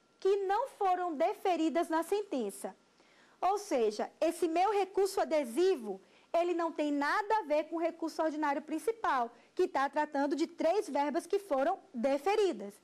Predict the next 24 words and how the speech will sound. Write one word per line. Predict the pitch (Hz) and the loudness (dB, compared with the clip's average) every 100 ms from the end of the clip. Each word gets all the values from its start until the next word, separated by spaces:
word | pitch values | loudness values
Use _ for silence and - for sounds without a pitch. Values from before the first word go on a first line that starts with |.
| _ _ _ | _ _ _
E | 285 294 | 2 4
eu | 370 | 4
estou | 453 427 403 | 2 0 0
tratando | 320 320 285 277 | 0 -2 0 -2
no | 269 | 0
meu | 269 294 403 | 0 0 2
recurso | 381 381 370 370 311 | 0 0 0 0 -2
adesivo | 285 254 226 226 359 381 466 - _ _ _ | 0 -2 0 2 2 2 -2 -6 _ _ _
duas | 226 277 403 480 427 262 | -2 2 4 2 0 -2
verbas | 285 294 - | 0 0 0
que | - 415 | -2 -2
foram | 311 262 285 349 - _ - | 0 2 2 -2 -10 _ 0
indeferidas, | 339 370 294 294 392 403 370 240 214 208 | 4 4 4 2 0 2 2 2 -2 -2
improcedentes. | 269 269 262 254 359 403 381 262 226 - - _ _ _ _ _ _ | -2 0 -2 0 -2 0 0 0 -4 -14 -20 _ _ _ _ _ _
O | - | -2
que | 294 | -2
eu | 294 | 0
falei | 302 294 302 | 0 0 0
pra | 311 | 0
vocês | 311 349 403 440 | -2 0 2 2
é | 508 | 0
que | 508 302 233 - _ _ | -2 -4 -6 -8 _ _
a | 302 359 | -2 -2
matéria | 339 262 - 311 370 339 240 | -2 -4 0 2 4 2 -2